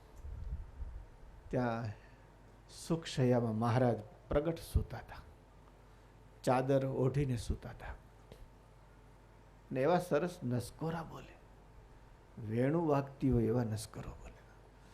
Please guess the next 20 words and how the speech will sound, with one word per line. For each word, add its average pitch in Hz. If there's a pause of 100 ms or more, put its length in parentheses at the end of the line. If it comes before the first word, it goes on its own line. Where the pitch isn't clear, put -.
(180)
આ 147
ગજબ 135
છે, -
આ 185 (100)
નસકોરા 147
તો 165
આપણાય 156
બોલે, 156
બોલો. - (1120)
પણ 139
હજી 156
વેણું 131
વાગે 170
નહીં, 202
જનરેટર 165
વહેતા 165
કર્યા 156
હોય 151
એવા 143
બોલે. 135